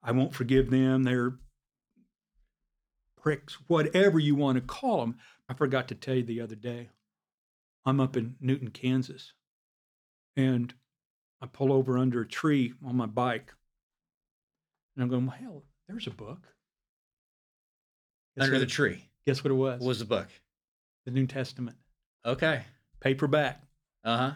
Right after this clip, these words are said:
Speaker 1: So I, it was all wet. So I put it in the garage. I put the pages all <laughs> together and dried it out and all this other stuff.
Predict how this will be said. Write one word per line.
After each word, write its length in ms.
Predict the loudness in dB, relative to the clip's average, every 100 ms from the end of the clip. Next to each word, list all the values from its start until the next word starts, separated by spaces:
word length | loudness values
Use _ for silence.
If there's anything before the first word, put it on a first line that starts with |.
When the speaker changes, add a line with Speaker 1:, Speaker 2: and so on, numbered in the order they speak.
| -8
Speaker 1:
So 220 | -2 0
I, 120 | 2
it 140 | 2 0
was 120 | 0
all 260 | 2 2 2
wet. 340 | 0 -2 -8 _ _ _ _ _ _
So 120 | -2 0
I 80 | 0
put 200 | 0 2
it 80 | 2
in 60 |
the 60 | 2
garage. 520 | 2 2 2 0 -4
I 60 | -6
put 280 | -8 -12
the 80 | -12
pages 460 | -6 -2 0 0 0
all 140 | -2
<laughs> 0 |
together 480 | -2 -6 -6 -6 -4
and 140 | -4 -2
dried 300 | 0 2 0
it 80 | -2
out 220 | -4 -6
and 80 | -10
all 80 | -8
this 220 | -8 -4
other 160 | -4
stuff. 220 | -4 -8